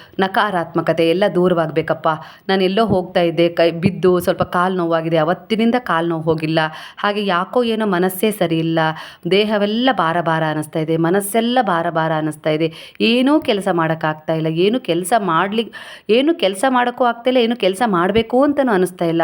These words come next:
ಕೇ-, ಪದೇ, ಪದೇ ಪದೇ ನಿದ್ದೆ ಬಂದಂಗಾಗತ್ತೆ, ತೂಕಡಿಕೆ ಬಂದಂಗಾಗ್ತಾ ಇದೆ,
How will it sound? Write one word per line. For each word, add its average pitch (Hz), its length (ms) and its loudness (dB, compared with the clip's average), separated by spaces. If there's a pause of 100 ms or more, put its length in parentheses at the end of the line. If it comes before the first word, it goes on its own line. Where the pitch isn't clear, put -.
(360)
ಕೇ-, 220 240 0
ಪದೇ, 180 280 -2 (140)
ಪದೇ 208 480 2
ಪದೇ 226 280 0
ನಿದ್ದೆ 185 300 2
ಬಂದಂಗಾಗತ್ತೆ, 165 680 0
ತೂಕಡಿಕೆ 202 520 2
ಬಂದಂಗಾಗ್ತಾ 165 560 -2
ಇದೆ, 160 520 0